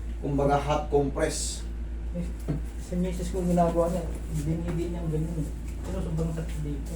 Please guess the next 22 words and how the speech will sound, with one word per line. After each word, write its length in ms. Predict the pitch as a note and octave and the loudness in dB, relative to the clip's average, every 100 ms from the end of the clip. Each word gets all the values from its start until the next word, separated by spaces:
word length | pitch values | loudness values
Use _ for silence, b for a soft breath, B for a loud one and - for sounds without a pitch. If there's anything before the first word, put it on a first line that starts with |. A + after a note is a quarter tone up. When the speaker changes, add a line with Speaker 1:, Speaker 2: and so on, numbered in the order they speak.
| - - - - - - - | -6 -6 -6 -6 -4 -4 -4
Speaker 2:
Pero 160 | - F#3+ | -2 -2
pag 120 | F#3 F3+ - - - | -2 -4 -4 -4 -2
kinabukasan, 560 | F3 F3+ F3 E3+ E3 - - - | -2 -2 0 0 0 -2 -4 -2
bumabalik 440 | F3+ G#3+ G3+ F3+ - | 0 2 2 2 0
na 80 | F#3 | -2
naman. 200 | A3 E3+ - - D#3 D#3+ F3+ - - - - - - - - - - | 0 -2 -2 -4 -2 -2 -2 -4 -4 -4 -4 -4 -4 -6 -6 -6 2
Speaker 1:
Ganyan 320 | D#3 D3+ C#3+ | 6 6 4
lang 120 | B2+ | 0
oh. 160 | A2 - - - - - - - - - - - - - - - G#1 - G#1 A#1 - - - - - - - - - - - - - - - | -2 -4 -4 -4 -6 -6 -6 -6 -6 -6 -6 -6 -6 -6 -6 -6 -6 -6 -4 -4 -6 -6 -6 -6 -6 -6 -6 -6 -6 -6 -6 -6 -6 -6 0
Sir, 280 | D#3 - - | 4 4 4
hindi 240 | C#3 D3 | 0 0
ka 80 | D3 | 2
makakalaya 720 | C#3 C3 B2+ B2+ B2 A2+ A2+ | 2 2 2 2 2 0 0
rito 260 | A2 - G2+ | -2 -2 -4
hanggat 280 | - A#2 G2+ - | -4 -4 -4 -4
kumakain 480 | G#2+ G#2+ G#2 G2 | -4 -4 -4 -4
ka 80 | G2 G2 | -4 -4
ng 80 | F#2 | -4
bawal 240 | F2+ F2+ F2 | -4 -4 -4
sa'yo. 240 | - F#2 - - - - - - - | -4 -4 -4 -6 -6 -4 -4 -4 -2
Bawal. 320 | A2 A2+ A2 - - | 2 4 2 2 2
Oh? 240 | G3 C4 | 2 2